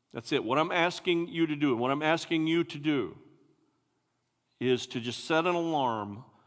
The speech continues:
on your phone, your device, or whatever it is, on your watch, whatever it may be,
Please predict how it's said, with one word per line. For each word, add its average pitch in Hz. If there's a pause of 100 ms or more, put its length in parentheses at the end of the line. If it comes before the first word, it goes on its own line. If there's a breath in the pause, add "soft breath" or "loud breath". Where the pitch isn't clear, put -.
(220 soft breath)
on 113
your 107
phone, 156
your 113
device, 131
or 117
whatever 139
it 165
is, 135
on 117
your 101
watch, 135
whatever 143
it 135
may 143
be, 113